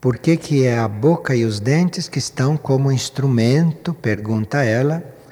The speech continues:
desse processo muito doloroso? Isto, se nós formos ver simbolicamente, isto pode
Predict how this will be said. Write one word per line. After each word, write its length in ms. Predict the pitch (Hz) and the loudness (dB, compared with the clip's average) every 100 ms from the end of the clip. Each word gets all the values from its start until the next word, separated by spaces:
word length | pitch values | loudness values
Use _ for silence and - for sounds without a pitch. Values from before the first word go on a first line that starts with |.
| - | -16
desse 360 | 92 120 127 - | 0 0 2 -2
processo 880 | - 135 - - 117 131 - - | -2 -2 -2 -2 0 0 -2 -4
muito 460 | 120 117 127 135 139 | -2 0 0 0 0
doloroso? 800 | 131 139 139 104 87 78 85 - - - _ _ _ _ _ _ _ _ _ _ _ _ _ _ _ _ _ _ _ _ _ _ _ _ _ _ _ _ _ _ _ _ _ - | 0 2 2 2 0 -2 -6 -10 -14 -20 _ _ _ _ _ _ _ _ _ _ _ _ _ _ _ _ _ _ _ _ _ _ _ _ _ _ _ _ _ _ _ _ _ -4
Isto, 420 | 127 147 - 175 | -2 -2 -4 -8
se 220 | - 156 | -4 -2
nós 360 | 131 123 110 - | 0 0 -2 -4
formos 500 | 131 113 104 95 98 | -2 0 0 -2 -4
ver 300 | 98 104 92 | -2 -2 -2
simbolicamente, 1500 | - 101 98 92 90 85 - 90 107 170 151 104 - 98 87 90 _ _ _ - _ _ _ - | -6 -6 -4 -2 -2 -4 -6 -4 0 0 0 -2 -8 -8 -10 -12 _ _ _ -20 _ _ _ -4
isto 360 | 117 117 - | -2 -2 -4
pode 640 | 165 131 117 123 147 190 | -4 -2 0 0 -2 -4